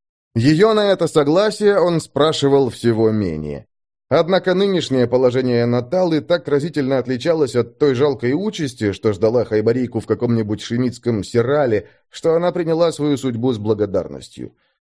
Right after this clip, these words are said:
Вот и пришлось ей волей-неволей поучаствовать во всех приключениях Альмарикова злополучного воинства, а теперь вместе со своим благодетелем она пыталась выжить в пустыне. Несколько дней они только и думали, как бы оторваться от скакавших по пятам стигийских наездников,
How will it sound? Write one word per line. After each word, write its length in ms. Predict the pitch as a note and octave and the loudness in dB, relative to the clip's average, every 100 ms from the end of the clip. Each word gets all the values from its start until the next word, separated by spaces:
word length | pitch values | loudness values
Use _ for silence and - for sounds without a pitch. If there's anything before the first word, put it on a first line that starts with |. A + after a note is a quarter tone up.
| - | 0
Вот 180 | F#3 A#3 | 2 2
и 60 | |
пришлось 480 | A#3+ A#3+ - G3+ G#3 | 0 -2 2 2 2
ей 260 | G3 D#3 A2+ | 0 0 0
волей-неволей 800 | F#2+ A#2+ C3 B2+ A#2+ C#3+ D3+ | 0 2 2 0 0 0 0
поучаствовать 840 | C3+ B2+ A#2 C3 D3 - C3+ B2+ A#2 | 0 -2 -2 0 -2 0 -2 0 0
во 120 | A2 | 0
всех 280 | G2+ C#3 B2+ | 0 -2 0
приключениях 800 | C3+ - A2 B2 C3 B2 A2 G#2 | -2 -2 -4 -4 -2 0 -2 0
Альмарикова 580 | G2+ G2 G2+ F#2+ G2+ G#2 | -2 0 -2 -2 -2 -2
злополучного 720 | G#2 G2+ G2+ G#2 G2 G#2 G#2+ | -2 -2 -2 -4 -4 -2 0
воинства, 640 | B2 D3 A#2+ F#2 - F2+ - _ _ | 2 2 0 -2 -4 -6 -6 _ _
а 140 | - D#3 | 0 2
теперь 360 | D#3+ - G#3 | 2 0 0
вместе 340 | G3+ A3 G#3 G3+ | 2 -2 -2 -4
со 120 | F3+ | -6
своим 340 | E3 F3 F3 | -2 -2 0
благодетелем 640 | D#3 D#3+ C#3 F3 F#3 F#3+ F#3 | 0 0 0 0 -2 0 0
она 160 | F3 | 0
пыталась 500 | E3+ D#3 E3+ D#3 C3+ | -2 0 0 2 -2
выжить 360 | A#2 A#2 G#2+ G#2+ | -2 -2 -2 -6
в 80 | - | -6
пустыне. 640 | A2+ G2+ - F2 D#2+ D2 _ _ _ _ _ _ _ G#2+ | -6 -6 -6 -8 -6 -10 _ _ _ _ _ _ _ 0
Несколько 560 | C3+ G3 - F#3 E3 | 2 2 0 -2 -2
дней 240 | D#3+ G#3 F3+ | -2 0 0
они 220 | D#3+ E3 | 0 0
только 300 | E3+ D3 D#3 | 0 0 -2
и 60 | |
думали, 360 | E3+ F#3+ B2 G2 | -2 -2 -2 -2
как 260 | C3 D3+ D3+ | -2 -2 2
бы 120 | F3 | 0
оторваться 540 | F3 F#3 G3+ D#3 A#2+ | 2 0 0 -2 0
от 120 | G#2+ | 0
скакавших 560 | - A2 C3+ C3 C3 A2+ | 0 -2 0 -2 -2 -2
по 100 | A#2+ | -2
пятам 380 | G#2+ A2+ C#3 C3 | -2 0 0 0
стигийских 640 | - G#2+ A#2 A2 - A2 | -4 -2 -2 -2 -4 -4
наездников, 680 | D3 E3+ F3 - E2+ D#2 - | -2 0 0 -2 -8 -8 -12